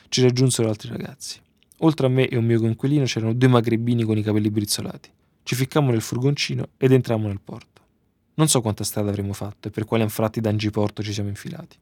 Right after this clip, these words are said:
Mi addormentai poggiato al finestrino del furgone. Scendemmo vicino a degli scogli. Un piccolo molo si estendeva nell'anfratto. Lì c'era attaccato uno scafo con un enorme motore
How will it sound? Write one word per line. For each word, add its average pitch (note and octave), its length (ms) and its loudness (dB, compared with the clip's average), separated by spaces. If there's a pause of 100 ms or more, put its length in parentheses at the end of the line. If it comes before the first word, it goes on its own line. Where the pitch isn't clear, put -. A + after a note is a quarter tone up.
(420)
Mi C3 100 0
addormentai C3+ 440 2
poggiato A#2+ 320 0
al A2 60 -2
finestrino A#2 440 -4
del A2 80 -2
furgone. - 500 -12 (580)
Scendemmo B2+ 460 0
vicino A#2+ 280 -2
a - 20 -2
degli A2 240 -2
scogli. G#2+ 420 -10 (540)
Un A#2+ 120 -4
piccolo B2 340 0
molo A2+ 200 2
si - 100 -6
estendeva G#2 400 -2
nell'anfratto. - 640 -12 (1040)
Lì C#3+ 200 2 (100)
c'era B2 220 2
attaccato B2+ 400 -4
uno B2 100 0
scafo - 500 -10 (100)
con B2+ 140 4
un B2 100 6
enorme C3+ 300 4
motore A2+ 440 -4